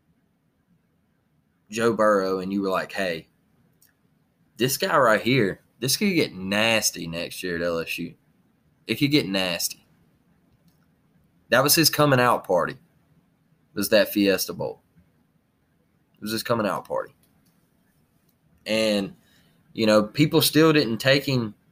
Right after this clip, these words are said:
they still didn't take him serious. Uh, going into S E C media days,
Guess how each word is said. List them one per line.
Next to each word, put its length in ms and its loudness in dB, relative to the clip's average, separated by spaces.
they 140 0
still 260 2
didn't 180 0
take 220 0
him 100 -2
serious. 680 -2
Uh, 400 2
going 480 2
into 160 2
S 280 2
E 40 0
C 180 0
media 360 2
days, 480 -6